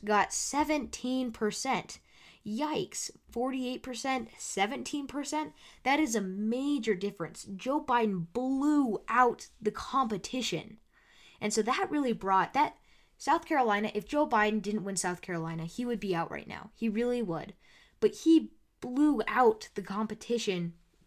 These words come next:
in South Carolina. And that leads many to think that he may be, he may have a chance at receiving the nomination. Many people thought that after the first couple of states, he was not going to do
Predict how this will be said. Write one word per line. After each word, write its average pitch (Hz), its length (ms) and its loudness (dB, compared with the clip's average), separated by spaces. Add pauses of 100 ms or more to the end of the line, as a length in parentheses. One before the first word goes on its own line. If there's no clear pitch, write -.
(440)
in 269 480 -4
South 202 380 -2
Carolina. 180 640 -2 (500)
And 202 160 -2
that 233 200 4
leads 240 320 -6
many 226 360 -2
to 196 80 -6
think 190 300 -6
that 185 120 -10
he - 220 -10
may 202 320 0
be, 220 460 -2 (1000)
he 226 180 -2
may 233 220 4
have 262 180 -2
a 202 80 -2
chance 226 420 -4
at 196 160 -6
receiving 190 400 -6
the 185 80 -6
nomination. 180 800 -4
Many 202 260 -2
people 220 320 -6
thought 190 380 -2 (440)
that 196 240 -2 (920)
after 226 300 -2
the 202 100 -4
first 202 240 -2
couple 196 240 -6
of 180 100 -6
states, 180 400 -4
he 208 200 -8
was 190 160 -4
not 185 280 -4
going 190 260 -4
to 175 100 -10
do 185 380 0